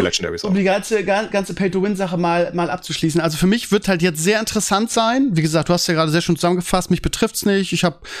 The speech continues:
Speaker 1: Spaß am Spiel. Irgendwie, ich level nicht so schnell wie ihr, weil ich nicht so viel Zeit habe. Das heißt, ich hab jetzt noch einen schönen Weg vor mir.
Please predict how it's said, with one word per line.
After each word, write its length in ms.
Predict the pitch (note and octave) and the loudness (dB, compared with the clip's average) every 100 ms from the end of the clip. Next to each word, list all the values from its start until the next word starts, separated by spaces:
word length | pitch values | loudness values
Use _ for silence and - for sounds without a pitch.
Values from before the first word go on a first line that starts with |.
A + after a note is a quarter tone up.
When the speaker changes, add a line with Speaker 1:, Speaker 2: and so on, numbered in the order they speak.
| - - | -12 -4
Speaker 1:
Spaß 280 | - F#3+ F#3+ | 0 2 2
am 80 | |
Spiel. 400 | F3+ - F#3 F3 | 0 2 4 4
Irgendwie, 240 | E3+ E3+ E3 | 4 2 0
ich 100 | - | 2
level 160 | F3 | 2
nicht 120 | F3 - | 2 0
so 60 | |
schnell 180 | D#3+ F3 | 2 2
wie 80 | D#3 | 2
ihr, 160 | G3 F3 | 0 0
weil 80 | |
ich 100 | E3+ | 0
nicht 140 | F3+ - | -2 -4
so 80 | D3 | -6
viel 120 | B2+ | -6
Zeit 320 | B3+ B3 A3+ | -2 -2 0
habe. 280 | G3+ F#3 F3 | 0 0 0
Das 220 | D#3+ - | -2 0
heißt, 180 | E3 D#3+ | -2 -4
ich 120 | F3 | -10
hab 100 | E3+ | -8
jetzt 120 | E3 | -6
noch 100 | E3+ | -6
einen 60 | E3 | -6
schönen 280 | - E3+ D#3 | -2 -2 -2
Weg 180 | D3 | -6
vor 160 | - A#3 | -2 0
mir. 240 | A#3 A3+ | 2 0